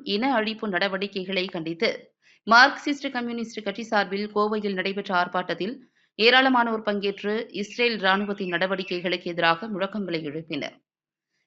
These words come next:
பாலஸ்தீன பகுதியான காசாவில் இஸ்ரேல் ராணுவம் கடந்த ஆண்டு அக்டோபர் முதல் இன படுகொலை நடவடிக்கைகளை மேற்கொண்டு வருகிறது.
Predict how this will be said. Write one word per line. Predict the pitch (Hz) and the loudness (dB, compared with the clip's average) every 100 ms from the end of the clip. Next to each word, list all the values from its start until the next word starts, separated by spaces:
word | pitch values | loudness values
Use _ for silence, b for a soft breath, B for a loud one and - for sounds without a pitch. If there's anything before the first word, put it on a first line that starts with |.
| _ - | _ 6
பாலஸ்தீன | 233 254 262 254 247 | 8 8 4 -2 -6
பகுதியான | 233 214 220 220 214 | -4 -6 -4 -2 0
காசாவில் | 208 190 196 208 185 208 269 | 4 4 4 2 2 -2 -6
இஸ்ரேல் | 196 196 269 277 214 | -6 -4 -2 -2 2
ராணுவம் | 202 208 214 220 | 4 4 2 -4
கடந்த | 208 185 190 | -2 0 2
ஆண்டு | 214 240 | 2 2
அக்டோபர் | 185 - 220 208 196 | 0 0 -2 0 -2
முதல் | 175 190 254 B B - | -2 -4 -6 B B -6
இன | 214 254 262 | 0 0 2
படுகொலை | 196 220 220 208 | 2 0 -2 -2
நடவடிக்கைகளை | 180 185 196 190 185 180 170 165 | 0 -2 -2 -4 -6 -4 -4 -2
மேற்கொண்டு | 170 175 165 | -2 -2 -6
வருகிறது. | 151 143 151 135 | -4 -4 -4 -6